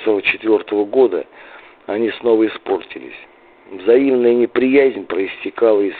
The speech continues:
коренных разногласий, касающихся военной тактики. Однако существовал и значительный дополнительный фактор.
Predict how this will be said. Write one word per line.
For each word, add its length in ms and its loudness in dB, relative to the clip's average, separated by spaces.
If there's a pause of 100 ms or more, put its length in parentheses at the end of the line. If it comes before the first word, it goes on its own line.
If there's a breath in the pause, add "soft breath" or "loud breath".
коренных 500 -4
разногласий, 880 -4 (720 loud breath)
касающихся 840 -2
военной 600 -2
тактики. 600 -8 (540 loud breath)
Однако 440 -2
существовал 760 0
и 60 -2
значительный 720 -2
дополнительный 800 -4
фактор. 600 -10